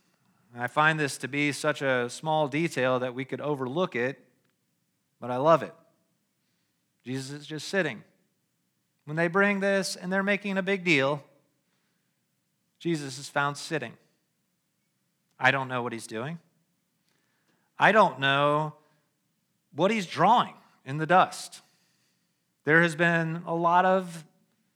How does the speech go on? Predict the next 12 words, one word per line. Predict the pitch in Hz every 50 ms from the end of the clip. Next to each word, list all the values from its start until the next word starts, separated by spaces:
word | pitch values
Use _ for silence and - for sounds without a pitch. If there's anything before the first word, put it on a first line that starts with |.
| _ _ _ _ _ _
theory. | - - 175 175 165 135 113 - _ _ _ _ _ _ _ _ _ _ _ _ _ _ _ _ _ _ _ _ _ _ _ _ _ _ _ _ _ _ _ _ _ _ _ -
The | 127
security | - - 135 143 170 180 175 180
footage | 170 - 170 170 175 185 180 160 160
is | 156 143 135 127 - - _ _
not | 170 147 131 139 143 -
clear. | - 147 123 107 - _ _ _ _ _ _ _ _ _ _ _ _ _ _ _ _ _ _ _ _ _ _ _ _ -
All | 127
right? | 127 127 135 143 151 156 - _ _ _ _ _ _ _ _ _ _ _ -
But, | 131 156 170 175 170 170 180
but | 165 175 165
here's, | 156 180 220 233 233 233 233 226 214 190 170 - -